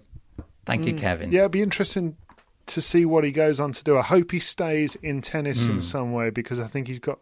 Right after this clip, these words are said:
Speaker 2: a lot to offer. You know, I, I agree with you. I, th-, those things stood out to me as well. I, I remember interviewing him about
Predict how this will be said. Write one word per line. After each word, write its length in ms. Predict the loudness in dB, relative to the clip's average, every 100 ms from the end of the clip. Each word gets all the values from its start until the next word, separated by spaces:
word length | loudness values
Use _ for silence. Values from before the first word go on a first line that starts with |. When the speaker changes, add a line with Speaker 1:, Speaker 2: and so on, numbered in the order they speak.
| -4
Speaker 2:
a 40 |
lot 300 | 0 0 -2
to 160 | -2 2
offer. 500 | 2 0 -8 -10 -14 _ -14
You 100 | -10
know, 240 | -8 -8
I, 300 | -8 -8 -2
I 20 | 2
agree 220 | 6 6
with 140 | 6
you. 100 | 6
I, 260 | 4 2 0
th-, 220 | 2 2 4
those 220 | 2 2
things 240 | -2 -6 -2
stood 220 | 0 0
out 180 | -2 -4
to 120 | -6
me 120 | -4
as 180 | -4 -4
well. 140 | -2 -2
I, 220 | -2 -4 -8 -18 -20 -6
I 40 |
remember 340 | -2 0 0 0
interviewing 600 | 0 -4 -4 -2 -2 -4
him 120 | -4
about 420 | -4 -4 -4 -6